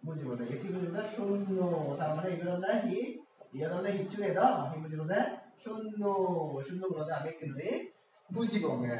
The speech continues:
বুঝো? আচ্ছা, এক বলতে হি, বুঝি পাচ্ছি শূন্য মানে হি। শূন্য মানে হলো অনৈচ্ছু নেই, তার হালি।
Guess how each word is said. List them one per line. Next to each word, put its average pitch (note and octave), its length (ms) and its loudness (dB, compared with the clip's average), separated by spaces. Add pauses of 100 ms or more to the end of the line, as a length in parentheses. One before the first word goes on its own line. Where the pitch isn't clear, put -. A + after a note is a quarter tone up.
(280)
বুঝো? G#3+ 280 4 (560)
আচ্ছা, D3 460 0 (440)
এক - 160 -4 (100)
বলতে F#3+ 600 4
হি, F3+ 100 -4 (720)
বুঝি D#3 200 -2
পাচ্ছি G3 320 4
শূন্য G3 280 -2
মানে E3+ 220 2
হি। - 180 -2 (1120)
শূন্য G#3+ 240 2
মানে F#3+ 200 4
হলো F#3 220 2 (540)
অনৈচ্ছু F#3 880 -2
নেই, G#3+ 460 2 (140)
তার C3 160 -2
হালি। F#3 760 2